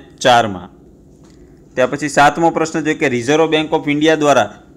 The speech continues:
કેટલા રૂપિયાની નોટમાં રાણકી વાવનું ચિત્ર મૂકવામાં આવ્યું છે? તો તેમાં જવાબ આવશે સો રૂપિયાની નોટમાં. આઠમો પ્રશ્ન છે કે અમદાવાદ વર્લ્ડ હેરિટેજ સાઇટમાં સમાવેશ,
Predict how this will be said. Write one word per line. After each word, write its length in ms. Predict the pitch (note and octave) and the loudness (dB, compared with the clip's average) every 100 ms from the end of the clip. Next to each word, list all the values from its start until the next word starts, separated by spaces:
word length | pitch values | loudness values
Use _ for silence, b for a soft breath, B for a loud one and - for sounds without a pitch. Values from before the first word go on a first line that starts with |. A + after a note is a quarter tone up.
| - | -6
કેટલા 300 | D3+ D3+ F3 | -4 0 2
રૂપિયાની 440 | E3 D#3+ D#3+ D#3+ D#3+ | 4 2 0 -2 0
નોટમાં 580 | D3 D3 D3+ D#3+ - B2+ | 0 -2 0 -2 -2 -2
રાણકી 360 | B2+ C#3 E3 | 0 0 0
વાવનું 340 | D#3 D3+ D#3+ D#3+ | 2 2 0 -4
ચિત્ર 300 | C#3+ D#3+ D#3 | -6 -2 -2
મૂકવામાં 460 | C#3+ D3 C#3+ C3+ | -2 -2 0 2
આવ્યું 220 | B2+ A2 | 0 -2
છે? 180 | G2 F#2+ E2+ - - - - - - - | -8 -12 -18 -20 -20 -20 -20 -20 -20 -12
તો 80 | A#2 | -8
તેમાં 300 | C3+ C#3 C#3+ | -4 -4 0
જવાબ 120 | C#3 | 0
આવશે 200 | C3+ D3+ | 0 -6
સો 340 | - D#3 D3 | -6 0 2
રૂપિયાની 340 | C3+ C3 A#2+ G#2+ | 2 -2 -2 -2
નોટમાં. 420 | G#2 G2 F#2+ F2 - - - - - - - - - - b b b C3 | -6 -8 -14 -16 -20 -20 -20 -20 -20 -20 -20 -20 -20 -20 b b b -2
આઠમો 280 | C#3 D3+ E3+ | 0 2 0
પ્રશ્ન 300 | E3 D#3 E3+ | 0 -2 -2
છે 120 | D#3+ | -2
કે 120 | D#3+ | -2
અમદાવાદ 640 | D3+ C#3 C#3+ D#3+ D#3+ E3 D#3 | -4 -2 0 4 4 4 2
વર્લ્ડ 260 | C3 D3 | 0 2
હેરિટેજ 440 | D3 D#3 D#3 D#3+ - | 2 0 0 -4 0
સાઇટમાં 600 | C#3 C#3 D#3+ D#3 D3+ - | 2 2 0 -4 -4 -6
સમાવેશ, 580 | C3+ C#3+ D#3+ D#3+ - | -2 2 2 -2 -10